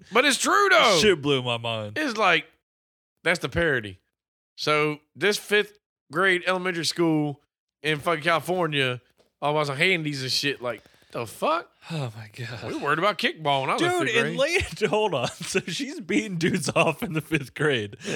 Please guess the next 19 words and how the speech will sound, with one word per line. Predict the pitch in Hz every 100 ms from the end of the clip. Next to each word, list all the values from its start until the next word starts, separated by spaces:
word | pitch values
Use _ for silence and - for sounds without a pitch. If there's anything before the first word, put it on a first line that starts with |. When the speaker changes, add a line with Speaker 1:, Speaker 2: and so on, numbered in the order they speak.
| -
Speaker 2:
But | 196 214
later | 196 262 294 175
on, | 185 220
she's | 185 165
on | 196
the | 151
phone | - 160 196
with | 170
one | 160 185
of | 170
her | 135
friends, | - 131 165 175 123
and | 117
she | 160 185
hasn't | 185 175 170
even | 139 123
been | 120 113
Frenched | - 151 196 - 139
yet. | 101 95